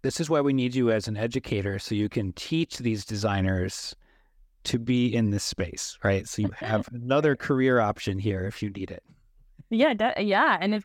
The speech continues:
Speaker 2: any of your students wanna reach out, I'm happy to talk to them too.
Speaker 1: Oh, well, awesome. Thank you. It's, it's been a-, an honor talking to you, Bianca. And,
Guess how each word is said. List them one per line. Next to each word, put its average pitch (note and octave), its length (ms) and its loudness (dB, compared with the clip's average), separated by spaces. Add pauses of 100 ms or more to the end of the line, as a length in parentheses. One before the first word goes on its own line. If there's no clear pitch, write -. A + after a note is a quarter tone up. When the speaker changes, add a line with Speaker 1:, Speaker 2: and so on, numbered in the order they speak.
(140)
Speaker 2:
any A#3 180 2
of A3+ 60 0
your A#3+ 100 0
students A#3 320 0
wanna G#3+ 160 4
reach G#3 180 -2
out, A#3 180 4
I'm G3 100 0
happy F#3+ 260 0
to F#3+ 80 -2
talk G#3 180 -4
to - 140 -16
them F3 160 -6
too. G#3 200 -8 (480)
Speaker 1:
Oh, D3+ 260 0 (180)
well, A#2 140 0
awesome. F2+ 400 -6
Thank - 300 -2
you. G#2+ 80 0
It's, A#2 260 -4
it's D3 160 0
been C#3+ 420 0
a-, C3 40 -8
an C3 260 0
honor C#3 300 2
talking B2+ 400 0
to A#2+ 120 -2
you, A#2+ 100 2
Bianca. A2+ 640 0 (100)
And, G#2 320 -4